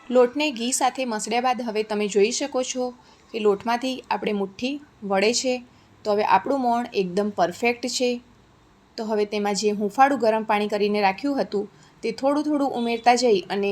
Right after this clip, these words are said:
ભાખરી જેવો કઠણ લોટ બાંધી લઈશું. લોટ બાંધતી વખતે ખાસ ધ્યાન રાખવું કે લોટ એકદમ ઢીલો ન થઈ જાય. તો થોડું થોડું પાણી ઉમેરતા જઈ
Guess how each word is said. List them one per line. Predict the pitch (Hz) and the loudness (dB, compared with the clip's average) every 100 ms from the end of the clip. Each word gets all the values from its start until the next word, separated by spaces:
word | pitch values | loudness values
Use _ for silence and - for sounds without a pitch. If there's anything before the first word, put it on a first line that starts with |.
| 202 | 2
ભાખરી | 202 196 262 | 2 2 0
જેવો | 262 254 262 | 0 0 0
કઠણ | 254 185 240 262 277 | 0 -4 -4 -4 -2
લોટ | 196 208 | 2 4
બાંધી | 226 247 247 254 | 6 4 4 2
લઈશું. | 247 240 254 247 - - - - - - - - - _ - - | 0 0 -2 -4 -10 -20 -20 -20 -20 -20 -20 -20 -20 _ -20 -8
લોટ | 233 285 254 | -2 0 2
બાંધતી | 285 269 269 | 0 0 -4
વખતે | 262 262 254 254 - | -4 -4 -4 -6 -4
ખાસ | 214 247 247 | -2 -2 0
ધ્યાન | 269 262 | -2 0
રાખવું | 254 254 247 | -2 -2 -2
કે | 220 | 2
લોટ | 214 214 196 | 2 2 -2
એકદમ | 190 208 208 | 0 0 0
ઢીલો | 208 196 | 0 0
ન | 190 202 | 0 0
થઈ | 240 269 240 | 0 -2 0
જાય. | 247 247 - _ _ | 0 0 -6 _ _
તો | - | -10
થોડું | 240 294 302 339 | -4 0 0 2
થોડું | 330 302 262 | 0 2 2
પાણી | 226 226 | 0 -2
ઉમેરતા | 226 233 269 | -4 -2 -2
જઈ | 254 269 | 0 0